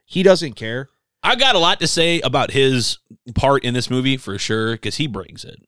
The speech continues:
Speaker 1: He brings it.
Speaker 2: And we'll get to that.
Speaker 1: Okay.
Speaker 2: So, um, before we get to, uh, the, the whole thing here, the released September nineteen ninety-eight, which actually I bitch about nineties horror movies, but I t-, tell you what, ninety-eight, good year.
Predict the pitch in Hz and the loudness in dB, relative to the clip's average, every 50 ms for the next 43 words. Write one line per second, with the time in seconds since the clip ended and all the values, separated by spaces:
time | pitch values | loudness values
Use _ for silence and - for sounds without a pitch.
0 | - 175 196 208 262 285 302 277 208 120 92 _ _ - 101 92 95 90 - - | -16 -14 -8 -6 -4 -4 -4 -4 -6 -8 -10 _ _ -18 -16 -16 -14 -16 -16 -18
1 | - - - - - - _ _ _ _ _ _ - 208 220 202 175 214 240 _ | -18 -18 -18 -18 -20 -20 _ _ _ _ _ _ -16 -10 -6 -6 -6 -6 -10 _
2 | _ _ _ _ - - 120 107 98 92 - - - - - - - - 135 135 | _ _ _ _ -12 -8 -8 -6 -8 -8 -12 -18 -20 -20 -20 -10 -2 0 2 2
3 | 135 131 127 123 117 104 - _ _ _ _ _ _ _ _ _ _ _ _ _ | 2 2 0 -2 -4 -6 -8 _ _ _ _ _ _ _ _ _ _ _ _ _
4 | - 139 151 147 143 135 143 147 - - 156 156 151 156 151 147 147 151 131 143 | 2 4 4 4 4 2 2 0 0 0 2 2 4 4 4 4 4 4 2 -2
5 | 147 135 139 151 139 156 151 - - 160 160 170 196 202 180 170 165 127 127 131 | -4 -4 -2 -2 0 0 0 0 -2 -4 -2 -2 -4 -6 -6 -8 -6 -2 -2 0
6 | 131 151 170 196 - - - - - - - 147 - - 165 170 175 196 202 160 | 2 2 2 2 0 -2 -6 -6 -4 -2 -2 0 2 2 2 4 4 4 4 4
7 | 135 139 151 160 - 180 175 170 175 180 196 208 196 175 127 117 139 - - _ | 4 2 0 0 -2 -2 0 0 0 0 0 0 0 0 0 0 -2 -4 -8 _
8 | _ _ _ - 143 - - - - 196 240 330 - - - 285 285 262 233 - | _ _ _ -6 -6 -4 -4 -2 0 0 0 0 -2 -2 -2 0 0 0 -2 -4
9 | _ _ - - 143 131 175 208 208 - 220 185 220 220 220 220 202 - - - | _ _ -2 -2 2 4 2 2 2 2 0 2 2 2 2 0 0 -2 -6 -8
10 | - _ _ _ _ _ _ _ - 170 202 220 226 233 233 - 220 214 214 226 | -8 _ _ _ _ _ _ _ -2 0 2 2 4 2 2 2 0 0 0 0
11 | 240 247 240 - - 180 214 - - 190 - - 226 240 226 226 185 147 170 175 | -2 -4 -6 -6 -8 -10 -8 -8 -8 -8 -8 -8 -8 -8 -8 -8 -6 -4 -4 -4
12 | 175 196 226 - _ _ _ _ _ _ - - 262 262 196 214 226 - - - | -4 -4 -6 -8 _ _ _ _ _ _ -2 -2 -2 0 -2 -4 -4 -6 -8 -14